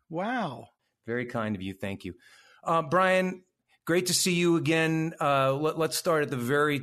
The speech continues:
Speaker 2: at the very top, at the highest level. Uh, what are you trying to accomplish with this book? <laughs>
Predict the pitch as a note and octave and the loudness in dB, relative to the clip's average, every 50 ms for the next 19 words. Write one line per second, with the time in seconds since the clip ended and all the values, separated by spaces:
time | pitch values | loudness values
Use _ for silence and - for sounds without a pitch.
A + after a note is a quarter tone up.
0 | C3+ - D#3 C#3 C3 C#3 A#2 A2 C3+ C#3+ C#3+ D3 C#3 C3+ C3+ D3 C#3 C3 C3 C3 | -4 -6 -6 -4 -4 -4 -4 0 2 2 2 2 0 0 0 2 2 2 2 0
1 | B2 - A#2+ - - - - C#3+ C#3+ C#3 C3 C3+ - - B2+ A#2+ A#2 A#2+ A2+ A#2 | -2 -4 -4 -4 -4 -2 0 0 2 2 0 -2 -2 0 0 0 2 2 0 -2
2 | B2 - - - _ _ _ C#3 B2+ C3 D3+ C3 D3+ D#3+ E3 E3+ D#3 - - E3 | -2 -6 -14 -20 _ _ _ -4 -4 -2 0 2 2 2 2 0 -2 0 0 0
3 | D#3 D3+ C#3+ C#3+ C#3 C#3 C3+ C3 B2 A#2 - A2 - - A2+ G#2+ G#2+ G#2 G#2 - | 2 2 0 0 0 0 -2 -2 -2 -2 -2 -4 -4 -4 -4 -4 -4 -4 -6 -4
4 | - G#2+ F2+ - - - | -6 -6 -6 -6 -8 -14